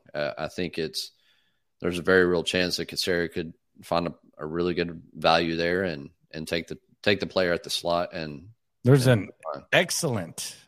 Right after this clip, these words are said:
Speaker 2: chance that he
Speaker 1: Yeah.
Speaker 2: could.
Speaker 1: Yeah.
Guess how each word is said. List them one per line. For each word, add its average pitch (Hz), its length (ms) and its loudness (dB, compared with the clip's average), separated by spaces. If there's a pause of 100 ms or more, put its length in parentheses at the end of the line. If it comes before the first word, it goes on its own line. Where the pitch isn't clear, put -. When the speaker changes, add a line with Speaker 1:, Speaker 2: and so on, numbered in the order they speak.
(120)
Speaker 2:
chance 110 760 -2
that 110 140 2
he 107 60 0
Speaker 1:
Yeah. 101 120 -2
Speaker 2:
could. 85 320 0 (540)
Speaker 1:
Yeah. 123 260 -2